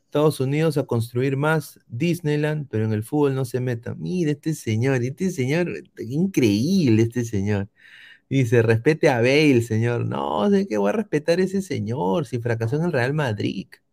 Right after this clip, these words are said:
El mono Monín dice, "Pineda, no era para que salga McKennie Munza", sí.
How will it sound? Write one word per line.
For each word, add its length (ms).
El 140
mono 260
Monín 600
dice, 340
"Pineda, 480
no 100
era 180
para 200
que 120
salga 260
McKennie 480
Munza", 520
sí. 360